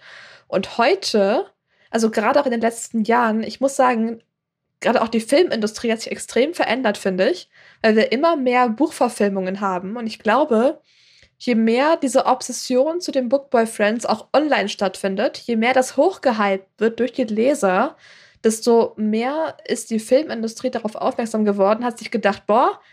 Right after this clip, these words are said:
das ist ja irgendwie cool, den Hype wollen wir ja mitnehmen, ne, für unsere, äh, Filme, für unsere Werke. Also holen wir uns Bücher, die sowieso schon gehypt werden und verfilmen die dann." Ne, weil ich merke, dass ich als ultimatives Bad Boy Fangirl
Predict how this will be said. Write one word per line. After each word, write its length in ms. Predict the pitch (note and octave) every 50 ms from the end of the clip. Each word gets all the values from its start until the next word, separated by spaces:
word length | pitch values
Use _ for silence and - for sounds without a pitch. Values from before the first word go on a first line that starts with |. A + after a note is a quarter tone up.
| _ _ _ _ _ _ _ _ _ _ _ _
das 120 | - A3+ A#3
ist 140 | A3+ A3 -
ja 100 | G#3+ -
irgendwie 400 | F#3+ A3+ B3+ B3 D4+ - - C#4 - -
cool, 120 | - F4+ C4+
den 160 | A3+ A#3 G#3+
Hype 240 | A#3 A#3 A#3 A#3 -
wollen 160 | A3+ A3+ A3
wir 80 | G#3 G3+
ja 80 | F#3+ G3+
mitnehmen, 680 | A#3+ F#4+ F#4+ - A3+ F#3+ F3 - E3 G3+ E4 F4+ - _ _
ne, 140 | A3 A#3 -
für 280 | - - - A#3 A3 G#3
unsere, 720 | G#3 G3+ G#3 G3 - - - F#3+ F#3+ F#3 F#3 F#3 F#3 - - F#3 F3+
äh, 40 | F3+
Filme, 580 | - - - G3+ F#3+ F#3 G3 A3 C4 D4+ - _ _ _ _ _ _ _ _ _ _ _
für 140 | - - G3+
unsere 240 | G3+ F#3+ G3+ G3 G3
Werke. 380 | F#3+ F#3 F#3+ - A3+ B3+ D#4+ - - - - - -
Also 180 | - A3 A3 G#3+
holen 180 | A#3+ D4+ E4+ D#4
wir 100 | C#4+ -
uns 180 | A3+ A3 -
Bücher, 340 | - - E4+ F4+ - - A#3 A3
die 80 | A3+
sowieso 280 | A3 A3 G#3+ G#3+ A3 C#4+
schon 160 | - - C#4
gehypt 440 | A#3 A3+ A3 - G#3+ G3 G3+ G3 _
werden 300 | G3+ G3 F#3+ G3 F#3+ G#3+
und 100 | - A3 -
verfilmen 520 | A#3+ A3 - - D#4+ D#4+ D#4 B3 G#3+ G3+
die 140 | G3 F#3 F3+
dann." 380 | F3 D#3+ E3 D#3+ - G#3+ - _ _ _ _ _ _ _ _ _ _ _ _ _ _
Ne, 80 | B3 B3
weil 100 | A#3+ - -
ich 160 | D4 - -
merke, 320 | C#4 C#4 D4+ - - D4 A3
dass 280 | G#3+ G#3 B3 B3+ -
ich 200 | - C4 - -
als 200 | - A#3 B3 -
ultimatives 840 | - A#3+ D#4 - D#4+ C#4 B3 B3 B3 - C4+ C4 A#3 A#3+ A#3 A#3 - -
Bad 260 | - A3+ A#3+ C#4 - -
Boy 200 | A#3 A3+ A3 A#3
Fangirl 760 | A3+ C4 A#3+ B3+ D4+ C#4 A#3+ G#3 F3 F3 E3 - - D#4 F4+